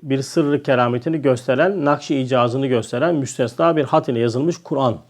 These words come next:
var. Onu bulmuşlar. İki, Bekâ-i Ruh ve Melaike ve Haşr'ın Hakkaniyetine dair yirmi dokuzuncu sözname altındaki Risale'nin içinde tezahür eden,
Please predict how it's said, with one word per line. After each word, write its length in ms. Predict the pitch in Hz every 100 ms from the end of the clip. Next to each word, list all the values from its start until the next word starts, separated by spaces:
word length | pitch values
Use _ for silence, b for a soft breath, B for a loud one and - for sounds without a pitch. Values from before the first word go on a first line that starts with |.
| -
var. 200 | 95 78 -
Onu 300 | 123 117 110 - _ -
bulmuşlar. 440 | 110 98 - - - _ B B B B B
İki, 480 | - 254 220 208 - - b b
Bekâ-i 500 | 175 196 240 247 226
Ruh 160 | 262 233
ve 100 | 202
Melaike 600 | 190 196 202 208 240 233
ve 40 |
Haşr'ın 480 | 180 185 180 233 226
Hakkaniyetine 800 | 180 185 185 185 190 185 214 202
dair 360 | 175 151 127
yirmi 260 | 131 175 190
dokuzuncu 360 | 185 202 226 220
sözname 480 | 208 180 175 180 190
altındaki 560 | 170 170 165 156 -
Risale'nin 560 | 139 147 180 180 190 226
içinde 500 | 190 - 170 156 143
tezahür 420 | 165 151 185 214
eden, 320 | 185 202 220